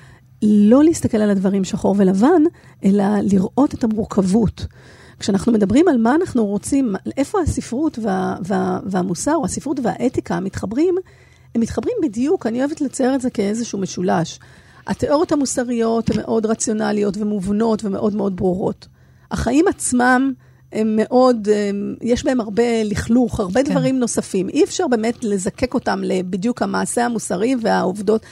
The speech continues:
Speaker 1: וה-, והטענות המוסריות. והספרות איפשהו באמצע, משום שהיא גם, יש בה את ה-,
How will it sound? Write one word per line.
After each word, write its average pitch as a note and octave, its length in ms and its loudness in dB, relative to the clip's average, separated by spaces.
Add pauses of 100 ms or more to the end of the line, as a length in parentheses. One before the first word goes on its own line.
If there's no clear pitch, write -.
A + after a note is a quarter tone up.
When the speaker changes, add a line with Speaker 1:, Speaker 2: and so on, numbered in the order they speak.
(200)
Speaker 1:
וה-, F#3+ 260 0
והטענות F#3+ 600 2
המוסריות. F#3 600 -6 (480)
והספרות E4+ 400 2
איפשהו A3+ 300 -2
באמצע, C#4 540 0
משום G3 320 -4
שהיא F#3+ 240 -4
גם, C4+ 280 2 (400)
יש A3+ 380 2
בה A#3 180 2
את G#3+ 140 -4
ה-, G3+ 360 0